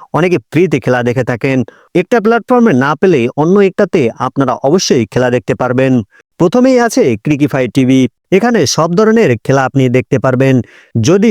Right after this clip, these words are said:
এখানে খেলা দেখা সম্ভব না হয়, তাহলে দ্বিতীয় হলো স্পোর্টস জেড এফ ওয়াই। এই অ্যাপটি আপনারা Google-এ পেয়ে যাবেন। এটির মাধ্যমে লাইভে খেলা দেখতে পারবেন।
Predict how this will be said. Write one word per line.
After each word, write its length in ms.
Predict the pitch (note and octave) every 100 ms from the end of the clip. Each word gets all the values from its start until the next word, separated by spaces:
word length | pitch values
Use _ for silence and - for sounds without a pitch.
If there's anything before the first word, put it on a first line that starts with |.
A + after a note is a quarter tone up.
| D3+
এখানে 360 | D3 G3+ G3 A#2
খেলা 200 | - C3 C3+
দেখা 200 | C3+ C3
সম্ভব 360 | - C#3+ F3 F3+
না 140 | F#3+
হয়, 280 | F3 G3+ A2+ G#2+ -
তাহলে 460 | C#3 E3 B2+ C3
দ্বিতীয় 420 | A#2 G#2 D3+ G#3+
হলো 440 | G#3 G3+ G3+ A2+ A2 - _ E3
স্পোর্টস 360 | E3+ - D#3 - - G#2+
জেড 280 | G2+ D#3 C3
এফ 140 | B2 -
ওয়াই। 380 | C#3 C3 B2+ A#2 - _ _
এই 140 | F#3 G#3+
অ্যাপটি 320 | G#3 - C4 D3
আপনারা 400 | B2+ C#3 D#3+ A2+ D#3
Google-এ 440 | B2 B2+ C#3 C#3
পেয়ে 240 | A#2 C3+ B2+
যাবেন। 360 | C3 B2 C3+ A#2+ - _ _
এটির 240 | D3+ F#3 F#3
মাধ্যমে 380 | F3+ E3+ G3+ D3
লাইভে 380 | A#2 B2+ C3+ B2+
খেলা 200 | D3+ F#3
দেখতে 240 | B2 A2+ B2
পারবেন। 380 | B2+ B2 C3